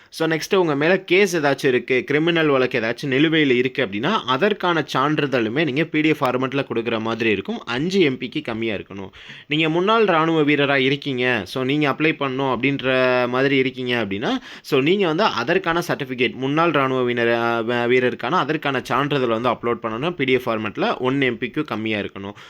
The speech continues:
So, நெக்ஸ்ட் முன்னுரிமை வகுப்பு சான்றிதழ் வடிவம். உங்களுக்கு ஏதாச்சும் முன்னுரிமை இருக்கு, உங்களுக்கு பொருந்தும் அப்படின்னா மட்டும் இதை வந்து அப்லோட் பண்ணுங்க. பி டி எஃப் ஃபார்மேட்ல அஞ்சு எம் பிக்கும் கம்மியா இருக்கணும் இதுவுமே. So, இதுதான் நம்ம அப்ளை பண்றதுக்கு தேவையான டாக்குமெண்ட்ஸ். So, இதை தாண்டி வேற எந்த ஒரு டாக்குமெண்ட்ஸுமே வந்து தேவையில்லை. So, இங்க என்னென்ன கேட்டிருக்காங்களோ அதை மட்டும் நீங்க ரெடி பண்ணி வச்சுக்கோங்க.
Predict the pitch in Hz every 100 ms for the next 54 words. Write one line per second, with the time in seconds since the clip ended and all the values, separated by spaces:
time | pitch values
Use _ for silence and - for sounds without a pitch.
0 | - - 165 165 147 - 226 160 170 220
1 | 214 208 202 160 147 151 156 - 131 131
2 | 127 123 107 107 113 123 139 139 135 147
3 | 180 147 165 180 170 151 127 139 139 143
4 | 117 120 123 123 - 151 180 185 165 127
5 | 131 127 110 110 160 131 113 120 117 117
6 | 113 107 156 - 127 127 127 117 117 98
7 | 196 - 123 139 143 120 123 131 156 131
8 | 113 120 107 101 113 151 101 101 95 110
9 | - - - - 139 151 165 190 185 143
10 | 117 165 175 156 135 131 131 127 123 123
11 | 120 139 113 113 - 123 175 220 - 143
12 | 131 143 147 139 160 160 156 175 113 131
13 | 160 147 123 117 - 113 104 92 131 131
14 | 117 151 110 104 101 98 85 120 110 123
15 | 170 175 139 135 131 113 120 180 - 117
16 | 131 120 156 139 120 107 135 131 110 101
17 | - 101 113